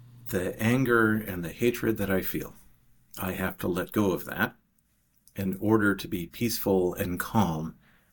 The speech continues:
in these situations. It is, um, and that's when we head into the other word that Paul could have used, but this, uh, this new animation, uh, this new, this new way of thinking. But, um, and it's wonderful when we see that, and it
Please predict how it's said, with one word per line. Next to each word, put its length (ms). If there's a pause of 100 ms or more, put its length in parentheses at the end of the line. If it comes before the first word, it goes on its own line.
(120)
in 140
these 200
situations. 720
It 160
is, 280
um, 380 (800)
and 340
that's 180
when 120
we 80
head 140
into 180
the 100
other 160
word 300 (180)
that 160
Paul 220
could 120
have 80
used, 300
but 160
this, 260 (380)
uh, 240
this 200
new 300
animation, 760 (180)
uh, 300
this 200
new, 460 (260)
this 180
new 200
way 180
of 120
thinking. 460 (460)
But, 280 (160)
um, 420 (640)
and 160
it's 260
wonderful 600
when 140
we 80
see 200
that, 320
and 300
it 180